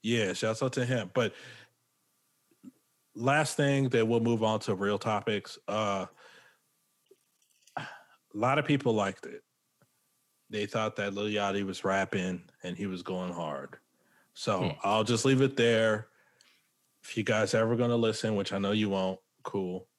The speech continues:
Speaker 2: I'll check it out.
Speaker 1: Yeah.
Speaker 2: I'll, I'll look for it and I'll check it out. I mean, I'm, I'm quite sure, like, it's, it, uh, it may be better than what I think. It may actually surprise my expectations.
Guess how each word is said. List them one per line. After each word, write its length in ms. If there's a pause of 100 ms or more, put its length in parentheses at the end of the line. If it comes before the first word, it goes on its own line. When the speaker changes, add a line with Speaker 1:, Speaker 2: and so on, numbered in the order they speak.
(400)
Speaker 2:
I'll 120
check 200
it 80
out. 260 (1400)
Speaker 1:
Yeah. 80
Speaker 2:
I'll, 400 (200)
I'll 160
look 180
for 300
it 120
and 140
I'll 100
check 220
it 100
out. 260 (320)
I 100
mean, 340
I'm, 280 (380)
I'm 160
quite 260
sure, 420
like, 320
it's, 260 (140)
it, 160
uh, 300 (300)
it 120
may 160
be 120
better 280
than 120
what 120
I 80
think. 280 (340)
It 100
may 240
actually 380
surprise 500
my 180
expectations. 880